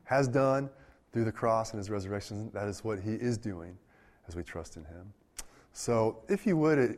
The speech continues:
uh, some of your tables, go ahead and, um, pour the,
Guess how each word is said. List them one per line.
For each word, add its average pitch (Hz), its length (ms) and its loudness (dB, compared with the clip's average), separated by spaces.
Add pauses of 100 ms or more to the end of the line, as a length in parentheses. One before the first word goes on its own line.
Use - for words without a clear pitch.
uh, 113 100 -4
some 151 180 -2
of 139 80 2
your 117 120 2
tables, 110 500 2 (100)
go 123 120 0
ahead 113 260 2
and, 90 280 -4
um, 87 320 -6 (640)
pour 117 340 0
the, 87 320 -4